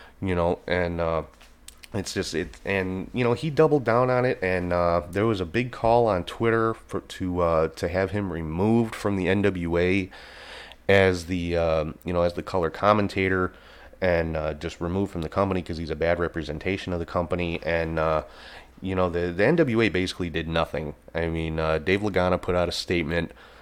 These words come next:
saying that, uh, "Oh, we talked to him, he knows the, uh, the seriousness of the situation, but he's gonna continue as our color commentator." So,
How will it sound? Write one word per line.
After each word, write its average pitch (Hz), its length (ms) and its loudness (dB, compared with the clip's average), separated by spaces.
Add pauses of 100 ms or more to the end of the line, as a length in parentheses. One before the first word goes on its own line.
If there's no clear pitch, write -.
(100)
saying 85 400 -2
that, 80 240 -4
uh, 82 300 2
"Oh, 92 100 4
we 98 140 0
talked 90 300 2
to 95 60 0
him, 87 120 2
he 85 80 -2
knows 85 300 0
the, 87 260 -4
uh, 85 260 2 (480)
the 98 140 -4
seriousness 95 580 0
of 90 80 -2
the 87 80 -2
situation, 85 720 -2
but 80 200 0
he's 87 220 -6
gonna 85 200 -2
continue 85 600 -2
as 78 600 -2 (140)
our 82 120 2
color 78 280 -2
commentator." 73 600 -6
So, 82 460 0